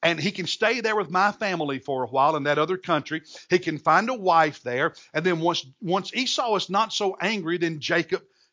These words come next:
can come home." And this journey to his mother's homeland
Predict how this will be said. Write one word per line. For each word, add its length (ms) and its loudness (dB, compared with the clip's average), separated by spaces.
can 180 -4
come 420 -4
home." 580 -4
And 140 0
this 220 6
journey 540 -2
to 260 -6
his 280 -4
mother's 600 0
homeland 920 -4